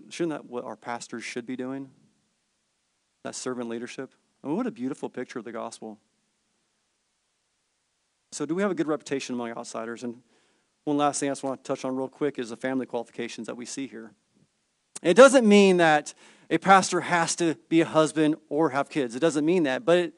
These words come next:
if the God has, if God has appointed you in those roles of a husband or a father,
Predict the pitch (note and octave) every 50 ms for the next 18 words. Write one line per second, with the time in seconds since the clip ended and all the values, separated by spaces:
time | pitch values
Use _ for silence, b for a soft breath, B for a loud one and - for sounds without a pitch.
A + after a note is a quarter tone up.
0 | b b b b b b _ - G#3 A3 G#3+ G#3+ - F#3 D#3 F3+ F3 F3+ F3+ D#3
1 | D3 E3 E3+ E3+ E3 E3+ E3+ E3+ F3 - - G3 G3 F3+ F3 F3+ E3 E3 - -
2 | G3+ G#3+ G#3 F#3+ F#3 F3+ E3+ D#3+ D#3 E3 F3 E3 C#3+ A2+ B2+ - G#3+ C4+ A#3+ F3+
3 | F3+ F3+ D3+ D#3+ C#3 C#3+ C3 B2+ E3 E3+ D#3+ - D#3+ D3+ C#3+ C#3 b b b b
4 | b b b b b b b _ _ _ _ D3+ E3+ F#3+ F#3+ F3+ D3+ C#3 - -
5 | D3 C3 B2+ A#2+ B2 B2 B2 C3 C#3